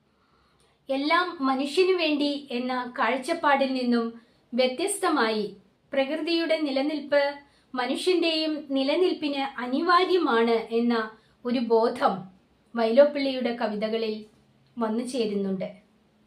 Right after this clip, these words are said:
വികസനത്തിന്റെ ആദ്യ നാളുകളിൽ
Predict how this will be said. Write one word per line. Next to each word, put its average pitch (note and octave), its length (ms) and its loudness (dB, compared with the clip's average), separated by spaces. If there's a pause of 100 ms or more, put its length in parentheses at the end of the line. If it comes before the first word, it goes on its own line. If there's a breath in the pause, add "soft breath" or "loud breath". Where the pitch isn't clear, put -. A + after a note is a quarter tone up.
(1400)
വികസനത്തിന്റെ C#4 760 2 (360)
ആദ്യ D4 260 2 (100)
നാളുകളിൽ C4+ 520 4